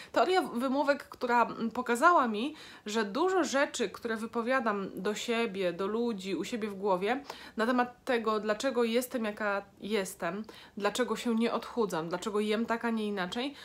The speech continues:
to są po prostu wymówki najnormalniej w świecie. I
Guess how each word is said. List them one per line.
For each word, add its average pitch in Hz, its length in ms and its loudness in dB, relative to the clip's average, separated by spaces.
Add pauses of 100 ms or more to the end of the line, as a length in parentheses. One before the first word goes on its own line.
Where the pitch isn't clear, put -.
(120)
to 247 80 -4
są 269 120 4
po 277 100 4
prostu 262 300 -4
wymówki 302 440 0
najnormalniej 226 540 0
w 240 40 -8
świecie. 175 400 -8 (680)
I 240 340 4